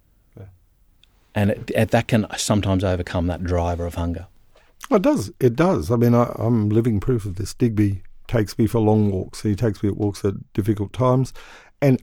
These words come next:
Speaker 1: A, it keeps me away from the table that I would otherwise be nibbling at. So getting out has a value, just not being in the presence of the things that you can grab hold of and munch on.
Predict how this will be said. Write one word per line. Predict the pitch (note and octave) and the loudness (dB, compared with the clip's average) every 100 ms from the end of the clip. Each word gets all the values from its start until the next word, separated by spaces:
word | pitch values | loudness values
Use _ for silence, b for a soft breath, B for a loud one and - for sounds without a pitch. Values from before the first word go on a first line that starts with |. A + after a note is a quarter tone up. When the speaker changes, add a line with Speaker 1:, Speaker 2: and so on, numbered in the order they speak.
| - | 2
Speaker 1:
A, | B2 B2 | 4 4
it | A2+ G2+ | 2 -2
keeps | - A2 A#2 | 0 0 2
me | A2 | 4
away | G2+ G#2+ | 6 4
from | G#2 A2 | 4 2
the | G2 | 0
table | F#2+ - C#3 F2 E2+ - - - - b b - | 0 0 2 2 -4 -14 -20 -20 -20 b b 0
that | A#2 G#2+ - | 2 2 4
I | A2 | 4
would | G#2 G#2 | 6 4
otherwise | A2 G#2 G2 G2 | 4 2 2 2
be | F2+ G#2 | 2 2
nibbling | A#2 A2+ G2+ F#2+ | 4 4 2 2
at. | F#2+ - | -2 -2
So | A#2+ G#2 | 0 0
getting | G2+ A2+ C#3 G#2+ | 2 2 2 0
out | A#2 G2+ | -2 -2
has | - G#2+ | -4 -2
a | G2 | 0
value, | G#2 A2 G#2 G2 | 0 2 2 0
just | - A#2 - | 0 0 0
not | A#2 G#2 - | 0 -2 0
being | G#2+ G#2 | 0 2
in | G#2 G#2 | 2 0
the | |
presence | F#2+ C3 A2+ G2+ - | -2 -2 0 -2 -4
of | G2 | -4
the | G2 | -4
things | F#2+ A2 G#2 | -2 0 0
that | - A2+ | -2 -6
you | |
can | G2+ G#2 | -4 -2
grab | G2+ G2+ | 0 -2
hold | - B2 G#2 | 0 0 2
of | F#2 | 0
and | G2+ | 2
munch | G#2 C#3 - | 2 2 -2
on. | - | -12